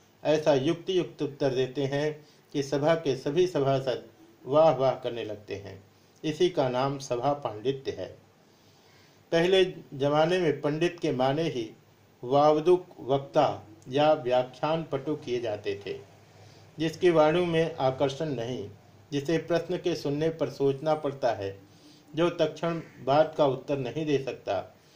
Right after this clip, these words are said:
जिसे सभा में बोलने से संकोच होता है, वह पंडित ही नहीं। सभा में ऐसे पंडितों की प्रशंसा नहीं होती। पांडित्यपने की कीर्ति के वे अधिकारी नहीं समझे जाते,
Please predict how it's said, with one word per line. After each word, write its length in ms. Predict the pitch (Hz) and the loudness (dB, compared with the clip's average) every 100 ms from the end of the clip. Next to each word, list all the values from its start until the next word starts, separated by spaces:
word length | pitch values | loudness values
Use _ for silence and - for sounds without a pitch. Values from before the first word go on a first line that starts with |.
| _ - | _ -6
जिसे 280 | 156 165 165 | -4 0 0
सभा 340 | - 151 170 | 2 4 4
में 200 | 165 151 | 4 2
बोलने 340 | 131 143 147 165 | 4 2 2 -2
से 180 | 156 135 | -2 -2
संकोच 520 | 131 123 156 156 143 | -2 -4 -4 -4 -4
होता 280 | 127 117 101 | -4 -2 -4
है, 260 | 98 - - - - - | -6 -12 -20 -20 -20 -2
वह 140 | 151 156 | 2 2
पंडित 420 | 131 123 151 160 | 0 -4 -4 -4
ही 80 | 117 | -6
नहीं। 260 | 104 92 82 - - - - - - - | -8 -12 -16 -20 -20 -20 -20 -20 -14 0
सभा 240 | 165 170 | 2 4
में 180 | 180 175 | 2 0
ऐसे 320 | 170 151 185 | 2 2 2
पंडितों 480 | 170 151 147 143 165 | -2 -2 -2 -2 -2
की 160 | 160 147 | -4 -6
प्रशंसा 540 | 127 120 127 127 147 | -8 -10 -8 -6 -6
नहीं 220 | 120 117 | -6 -6
होती। 440 | 131 107 - - - - - _ - - - - - | -6 -6 -8 -12 -12 -20 -20 _ -20 -20 -20 -12 -2
पांडित्यपने 800 | 147 160 180 185 175 160 160 165 | 0 2 0 0 -4 -2 -2 -2
की 140 | 160 | -4
कीर्ति 640 | 147 156 151 165 165 156 - | -4 -4 -2 0 0 -2 0
के 220 | 151 160 160 - - - - 156 | 0 0 -4 -14 -20 -20 -4 0
वे 120 | 175 | 2
अधिकारी 540 | 147 123 139 139 156 | 2 0 2 2 2
नहीं 220 | 127 127 | -2 -4
समझे 360 | 135 110 107 104 | -6 -8 -6 -4
जाते, 420 | 101 92 95 87 | -4 -6 -8 -12